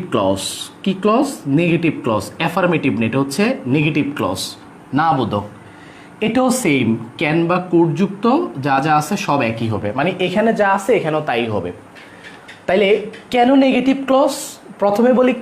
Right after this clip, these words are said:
কেন ক্যান বা কুড যুক্ত হতে হবে, কারণ এই বাক্যের অর্থ হচ্ছে, অর্থটা এরকম দাঁড়াবে, সে এতই দুর্বল যে হাঁটতে পারে না। তাহলে পারা না পারার ব্যাপার, এই জন্য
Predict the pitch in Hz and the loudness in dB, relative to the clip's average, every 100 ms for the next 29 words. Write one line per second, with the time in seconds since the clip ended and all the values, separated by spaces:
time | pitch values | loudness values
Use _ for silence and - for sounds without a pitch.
0 | - 226 233 254 - 208 190 202 202 202 | -2 2 4 2 0 0 2 4 2 2
1 | 190 156 147 165 - 123 120 120 107 113 | 0 0 0 -2 0 0 0 2 2 2
2 | 127 - - - 175 202 208 240 - - | -2 -10 -14 -2 2 4 2 0 -8 -20
3 | - - 190 214 226 226 226 185 175 220 | -20 -6 0 2 2 2 2 2 0 0
4 | 226 - 160 139 180 196 196 185 160 190 | 0 2 0 2 -2 -2 0 2 2 0
5 | 190 147 127 127 185 - - - - 214 | 2 2 2 2 0 -4 -16 -14 -6 0
6 | 214 226 180 185 - 277 254 240 233 220 | 2 2 0 0 2 4 6 6 6 6
7 | 214 214 208 175 156 - 170 156 139 110 | 4 2 0 -2 -4 -2 -2 0 0 0
8 | 101 101 156 165 - 190 202 196 190 185 | -2 0 -2 -2 0 0 2 2 0 0
9 | 185 185 175 170 160 170 175 - - - | 2 2 2 0 0 0 -2 -16 -14 -4
10 | 165 175 | 0 2